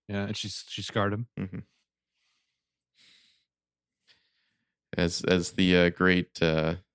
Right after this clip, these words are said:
Speaker 2: philosopher A once said, "If you wait long enough by the river, the evidence of, uh, one of your enemies',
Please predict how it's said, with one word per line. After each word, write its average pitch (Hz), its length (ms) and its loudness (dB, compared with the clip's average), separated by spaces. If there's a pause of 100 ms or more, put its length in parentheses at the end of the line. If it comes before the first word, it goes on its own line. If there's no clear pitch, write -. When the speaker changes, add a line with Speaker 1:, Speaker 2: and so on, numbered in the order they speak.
(640)
Speaker 2:
philosopher 87 520 2
A 82 240 4
once 82 320 -4
said, 80 220 0
"If 80 140 -4
you 87 100 -4
wait 85 200 0
long 87 220 0
enough 85 180 -2
by 85 120 0
the 85 100 -2
river, 85 420 2 (460)
the - 120 -2
evidence 95 520 4
of, 85 320 2
uh, 82 280 2
one 85 180 0
of 82 100 -4
your 85 220 -4
enemies', 82 640 -4